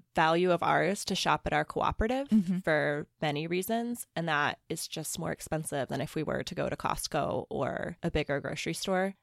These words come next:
Speaker 1: And I feel like that's the one area of our budget where we really could cut back.
Speaker 2: Mm-hmm.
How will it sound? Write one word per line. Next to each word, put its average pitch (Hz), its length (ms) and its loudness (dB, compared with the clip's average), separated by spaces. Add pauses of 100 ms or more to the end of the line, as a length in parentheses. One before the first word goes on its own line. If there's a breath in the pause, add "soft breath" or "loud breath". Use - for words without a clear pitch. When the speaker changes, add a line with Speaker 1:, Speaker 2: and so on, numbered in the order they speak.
(160)
Speaker 1:
And 160 520 2 (160)
I 190 100 2
feel 233 260 2
like 294 160 0
that's 226 220 0
the 214 100 2
one 170 360 2
area 190 220 2
of 190 100 0
our 180 100 2
budget 156 360 2
where 185 140 0
we 180 120 2
really 175 340 2
could - 600 -2
cut - 280 -4
back. 277 240 2
Speaker 2:
Mm-hmm. 185 320 6